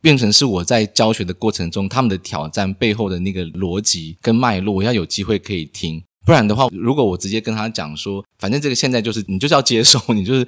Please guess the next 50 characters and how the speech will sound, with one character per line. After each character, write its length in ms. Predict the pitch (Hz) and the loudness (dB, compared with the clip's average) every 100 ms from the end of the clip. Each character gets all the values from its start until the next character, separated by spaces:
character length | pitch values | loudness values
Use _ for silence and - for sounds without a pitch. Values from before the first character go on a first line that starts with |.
| _ | _
现 180 | - 131 | 0 2
在 140 | 131 110 | 4 2
法 140 | 87 | 2
案 100 | 113 | 2
都 100 | 117 | 0
通 420 | 117 - - 117 | -2 -6 -2 0
过 220 | 120 117 | 0 0
了 220 | 95 87 80 | 0 -2 -4
啊， 60 | 87 | -2
那 120 | 107 | -2
你 180 | 104 98 | -2 -2
还 100 | 98 | -2
想 240 | 98 98 107 | 0 -2 -2
怎 240 | 85 76 | -4 -2
样？ 200 | 95 85 | -4 -4
这 80 | 98 | -8
样， 80 | - _ - | -12 _ 0
那 180 | 170 135 | 2 2
我 140 | 101 | 2
就 100 | 120 | 2
没 120 | 117 | 2
有 40 | 101 | 2
办 240 | 113 92 | 0 -2
法 220 | 90 76 | -4 -8
透 260 | 76 - 110 | -4 -2 0
过 160 | 117 | 0
我 140 | 98 80 | -2 -4
这 140 | 107 | -8
个 180 | 92 85 | -8 -8
认 220 | 110 123 | 0 0
识 160 | 101 110 | 2 0
路 200 | 104 101 | -4 -6
径， 280 | 87 101 82 - | -6 -8 -8 -6
透 100 | 139 | -6
过 160 | 127 120 | -2 -2
我 60 | |
的 120 | 85 85 | -2 -4
教 240 | 98 95 | -2 -2
学 160 | 101 80 | -4 -6
去 140 | 101 | -6
达 220 | 95 78 | -4 -6
成 200 | 92 85 85 | -6 -8 -6
知 120 | 101 | -6
识 220 | - 98 | -6 -6
典 220 | 90 73 | -6 -6
范 160 | - 90 | -4 -4
的 100 | 82 | -6
转 260 | - 69 | -8 -10
移 160 | 69 78 | -10 -10
的 220 | 78 76 | -12 -12